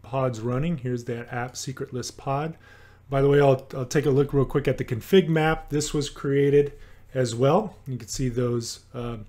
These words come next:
keywords there that grab the secret list information. But let's go into the app pod here. And that comes preloaded, which,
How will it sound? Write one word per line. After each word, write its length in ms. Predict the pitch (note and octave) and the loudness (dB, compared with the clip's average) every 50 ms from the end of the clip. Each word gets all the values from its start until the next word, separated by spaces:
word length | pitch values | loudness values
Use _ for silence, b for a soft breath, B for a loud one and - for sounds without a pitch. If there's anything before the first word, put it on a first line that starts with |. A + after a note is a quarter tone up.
| - - - - - - - - - - - - - - - | -20 -20 -20 -20 -16 -16 -14 -12 -12 -14 -14 -14 -16 -18 -18
keywords 640 | - - C#3+ C3+ C3 B2 B2 B2 B2+ B2+ A#2+ - - | -10 -4 -2 -2 0 0 2 2 2 0 -2 -4 -4
there 280 | B2+ B2+ B2 B2+ C3 | -2 0 2 2 2
that 360 | B2+ B2+ A#2+ B2 B2 - - _ | 0 0 -2 -4 -6 -10 -18 _
grab 300 | - B2+ A#2+ A#2+ A#2 A#2+ | -4 -4 -2 -2 -4 -6
the 80 | A#2 | -6
secret 340 | - - C#3 C3 - C3 B2 | -6 -8 -8 -8 -10 -10 -8
list 340 | B2 A#2+ A2+ - - - - - | -6 -8 -8 -8 -10 -14 -16 -14
information. 760 | - A#2+ - - A#2+ A#2+ C3+ D#3 D3+ C3+ - E3 D#3 D#3+ D3+ - B B B B B B B B B B B B B B B B - - | -14 -14 -12 -10 -8 -4 -4 -4 -4 -2 -2 -2 -2 -2 -4 -8 B B B B B B B B B B B B B B B B -20 -16
But 120 | - C3+ D3 | -14 -10 -8
let's 160 | F3 E3+ - | -8 -8 -2
go 180 | - G3+ F#3+ F3+ | 2 2 4 4
into 380 | E3+ D#3 D3 - - E3 D#3 | 4 2 2 0 2 2 2
the 480 | C3+ B2+ C#3 C#3 C3+ C3+ C#3 C#3+ - - - - - - - - - - - - - - - - - | 2 2 0 2 2 2 2 0 -4 -10 -20 -20 -20 -20 -20 -20 -20 -20 -20 -20 -20 -20 -20 -16 -8
app 320 | - D3 D#3 D#3 - - | -4 -4 -4 -4 -6 -12
pod 440 | - - - C3 B2 A2+ A#2 A2+ A2 | -16 -12 -8 -6 -6 -6 -6 -8 -8
here. 340 | G2+ A#2+ B2 B2 D#3 G#3 G#3 - - - - - - - - - - - - - b b b b b b b b b - - | -6 -4 -4 -4 -4 -4 -8 -12 -14 -14 -12 -12 -12 -16 -20 -20 -20 -20 -20 -20 b b b b b b b b b -16 -8
And 600 | - C3+ C3 C3+ C3+ C3+ C3+ C3+ C3+ C#3 C3+ B2+ | -4 0 2 4 4 4 4 4 4 2 0 -2
that 280 | A#2 C3 C#3 C#3 D3 - | 0 0 2 2 2 0
comes 220 | - C3+ C3 B2+ | 0 0 0 0
preloaded, 640 | - - - D3 C#3 B2+ B2 B2 B2 B2 B2 B2 A#2+ | -2 -2 0 0 2 2 2 2 2 4 2 2 0
which, 240 | A2 B2 A2+ - - | 0 -4 -4 -4 -6